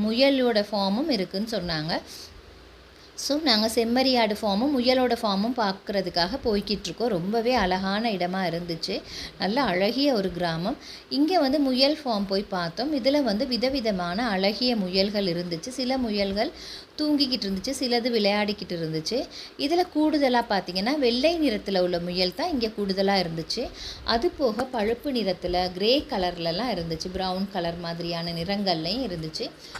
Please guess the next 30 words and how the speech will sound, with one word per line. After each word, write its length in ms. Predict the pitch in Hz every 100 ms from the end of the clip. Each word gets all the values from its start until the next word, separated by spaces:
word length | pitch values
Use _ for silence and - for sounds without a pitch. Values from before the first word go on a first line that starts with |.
| - -
கூடுதலா 460 | 320 311 254 254
வெள்ளை 480 | 277 240 233 269 262
நிறத்துல 320 | 202 196 185
உள்ளது 320 | 175 175 170 170
தான் 160 | 254
இருந்துச்சு. 520 | 247 165 156 - 269
ஓ, 200 | 269 202
எல்லாத்துக்கும் 640 | 190 208 247 277 294 320 311
தண்ணி 360 | 226 202 226
வச்சிருந்தாங்க, 460 | 214 190 180 175 202
உணவு 440 | 277 214 220 220
வச்சிருந்தாங்க. 640 | 185 - 151 151 151 160 277 - - - -
தண்ணியும் 460 | 262 240 240 247 262
உணவையும் 420 | 214 208 202 247
இது 160 | 240 220
சாப்பிட்டுக்கிட்டு 480 | 220 190 190 190 180
இருந்துச்சு. 260 | 175 185 294
அது 220 | 247 214
சமயம் 360 | 226 202 240
எங்க 280 | 277 220 247
கிட்ட 200 | 247 226
சொல்லியிருந்தாங்க, 800 | 220 196 190 214 202 180 165 233 - - - -
"நீங்க 300 | 233 269 294
வந்து 240 | 277 220 277
முயலுக்கு 680 | 254 220 247 226 269 302
எந்த 320 | - 190 220 254
உணவும் 360 | 208 202 254
வைக்கக்கூடாது" 800 | 214 202 226 220 196 185 185 233
அப்படின்னு 240 | 196 185 208
சொல்லியிருந்தாங்க. 640 | 180 175 175 165 151 156